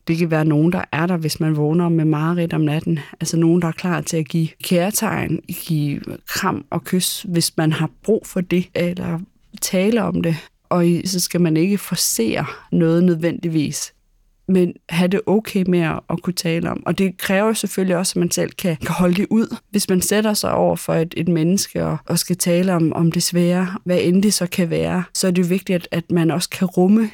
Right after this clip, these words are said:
de følelser, det vækker i en. Især hvis det er en, der er tæt på, så vil det jo unægteligt også vække noget i en selv. En sorg, en,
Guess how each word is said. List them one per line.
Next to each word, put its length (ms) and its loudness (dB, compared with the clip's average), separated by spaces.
de 100 0
følelser, 440 0
det 160 0
vækker 260 0
i 100 0
en. 220 0
Især 360 0
hvis 180 0
det 140 -2
er 120 2
en, 100 2
der 180 0
er 120 -4
tæt 300 -2
på, 240 -4
så 180 -2
vil 260 2
det 100 2
jo 380 0
unægteligt 580 -2
også 240 -2
vække 240 0
noget 360 2
i 160 2
en 140 4
selv. 380 -2
En 180 2
sorg, 520 0
en, 160 0